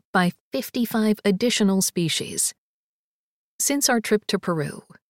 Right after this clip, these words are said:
Kastner has birded in Germany, Italy, the U K, Poland, the Czech Republic, Panama, Ecuador, twice,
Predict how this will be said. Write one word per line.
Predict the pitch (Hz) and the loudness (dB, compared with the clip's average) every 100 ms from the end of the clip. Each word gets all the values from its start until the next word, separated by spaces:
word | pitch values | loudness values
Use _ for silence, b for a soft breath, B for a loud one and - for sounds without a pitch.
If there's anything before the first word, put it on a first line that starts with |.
| _ | _
Kastner | - 247 - 226 233 | -2 0 0 0 2
has | 214 175 | 2 0
birded | 165 190 202 180 | 2 2 2 0
in | 147 135 | 0 -2
Germany, | 151 214 220 220 226 220 _ _ - | 0 2 4 4 2 0 _ _ 0
Italy, | 220 220 226 220 226 | 2 4 2 2 0
the | 180 | 0
U | 160 147 | 0 -2
K, | - 233 226 220 226 220 - | -2 -2 0 0 0 -2 -6
Poland, | - 220 226 220 220 226 - - | 0 2 4 2 2 0 -6 -4
the | 175 | 0
Czech | 180 160 | 0 0
Republic, | 151 - 233 233 233 - - _ | -4 -2 -2 0 -2 -4 -20 _
Panama, | - 226 226 226 233 233 247 _ _ _ | 0 4 4 4 2 -2 -6 _ _ _
Ecuador, | 220 214 226 220 220 233 - _ _ - | -2 2 4 6 4 2 -6 _ _ -10
twice, | - 185 - - - | -2 0 0 -2 -2